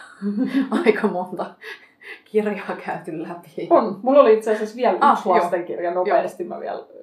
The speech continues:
Speaker 2: sanon, tämmönen tulee Suomen lasten majakkakirja.
Speaker 1: No siis mäkin mietin sitä, että
Speaker 2: Joo.
Speaker 1: joo.
Speaker 2: Mulla on semmonen juttu majakoihin. <laughs> Et mä haluaisin kauheasti käydä kaikilla majakkasaarilla ja, ja näin. Ja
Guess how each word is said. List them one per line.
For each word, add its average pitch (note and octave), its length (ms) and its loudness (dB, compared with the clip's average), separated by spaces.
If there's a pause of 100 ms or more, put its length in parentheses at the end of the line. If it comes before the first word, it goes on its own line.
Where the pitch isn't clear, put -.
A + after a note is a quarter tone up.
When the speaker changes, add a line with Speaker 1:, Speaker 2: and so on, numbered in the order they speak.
(240)
Speaker 2:
sanon, F3+ 280 -6
tämmönen F3 320 -6
tulee F3+ 220 -2
Suomen F3+ 380 2
lasten F3+ 340 -2
majakkakirja. - 840 -4
Speaker 1:
No G3 40 -4
siis G3 220 -6
mäkin E3 320 -6
mietin - 380 -8
sitä, - 320 -8
että - 300 -10
Speaker 2:
Joo. F3+ 220 2
Speaker 1:
joo. - 200 -6 (500)
Speaker 2:
Mulla G3+ 160 2
on G3+ 60 0
semmonen F3+ 300 -4
juttu - 340 -8 (220)
majakoihin. E3 920 -2 (640)
<laughs> - 480 2
Et - 180 -6 (300)
mä F3+ 120 -2
haluaisin F3 380 -4
kauheasti B3 440 -10
käydä - 200 -8
kaikilla B3 380 -8
majakkasaarilla A#3 840 -4
ja, A3+ 220 2 (140)
ja - 160 -8
näin. - 260 -10
Ja - 220 -8